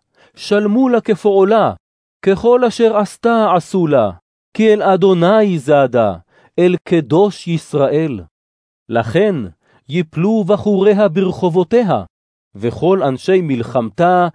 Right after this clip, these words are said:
ידמו ביום ההוא. נאום אדוני. הנני אליך זדון,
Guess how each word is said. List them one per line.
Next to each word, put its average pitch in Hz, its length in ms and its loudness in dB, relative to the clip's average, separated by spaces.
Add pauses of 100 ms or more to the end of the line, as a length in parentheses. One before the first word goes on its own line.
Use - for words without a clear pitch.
(200)
ידמו 180 680 -2
ביום 135 420 0
ההוא. 113 400 -4 (460)
נאום 143 600 -2
אדוני. 113 760 -4 (640)
הנני 190 480 2
אליך 190 520 2
זדון, 117 600 -2